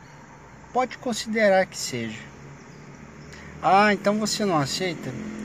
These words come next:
Porque falou que tem santos, você não aceita santos? Calma, gente.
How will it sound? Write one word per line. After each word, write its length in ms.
Porque 180
falou 320
que 100
tem 220
santos, 720
você 380
não 120
aceita 540
santos? 800
Calma, 360
gente. 480